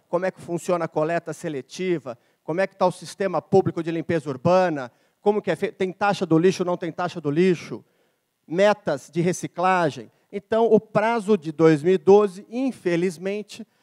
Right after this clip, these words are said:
foi atendido por menos de dez por cento dos municípios brasileiros.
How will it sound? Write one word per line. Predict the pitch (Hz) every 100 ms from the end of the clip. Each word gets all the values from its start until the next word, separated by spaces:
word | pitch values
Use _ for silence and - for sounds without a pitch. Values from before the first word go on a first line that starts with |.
| _
foi | _ 202 208
atendido | 196 202 175 151 185
por | 180 196 160
menos | 147 175 175
de | 160
dez | 151 190 202 208 -
por | 196 160
cento | - 160 165 165
dos | 165 165
municípios | 139 156 147 - 143 143 135
brasileiros. | 123 135 127 113 - _